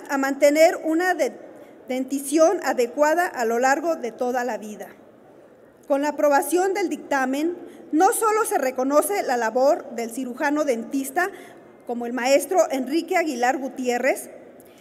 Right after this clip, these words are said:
sino que también se reconoce la dedicación y el compromiso continuo de aquellos que presentan su servicio en las instituciones públicas con muchas limitaciones económicas, de equipo, de instrumental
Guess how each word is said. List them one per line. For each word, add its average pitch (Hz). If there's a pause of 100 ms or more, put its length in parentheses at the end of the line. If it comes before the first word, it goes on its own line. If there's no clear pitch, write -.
(340)
sino 302
que 311
también 320
se 508
reconoce 311
la 370
dedicación 262
y 381
el 392
compromiso 277
continuo 311 (300)
de 311
aquellos 370
que -
presentan 359
su 330
servicio 320 (120)
en 254
las 254
instituciones 302
públicas 339 (460)
con 277
muchas 466
limitaciones 330 (300)
económicas, 277 (480)
de 269
equipo, 330 (400)
de 262
instrumental 269